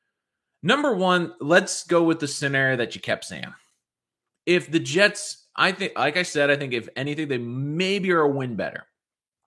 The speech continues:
If Sam was coming into this week nine, and let's say the Jets had three wins, they were three and five, but Darnold had, like, uh, even a similar stat line, seven touchdowns, eleven picks,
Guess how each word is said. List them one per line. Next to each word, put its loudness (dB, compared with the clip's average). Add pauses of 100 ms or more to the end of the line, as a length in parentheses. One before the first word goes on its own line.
(720)
If 2
Sam -2 (160)
was 0
coming -4
into -4
this -2
week -2
nine, -2 (160)
and -4
let's -4
say 0
the 0
Jets -2 (440)
had 2
three 0
wins, -6
they 0
were 0 (240)
three -2
and -6
five, -4 (1000)
but -2
Darnold 2
had, 0
like, -6
uh, -6
even -2
a 0
similar -4
stat 2
line, -6
seven -2
touchdowns, -2
eleven 0
picks, -6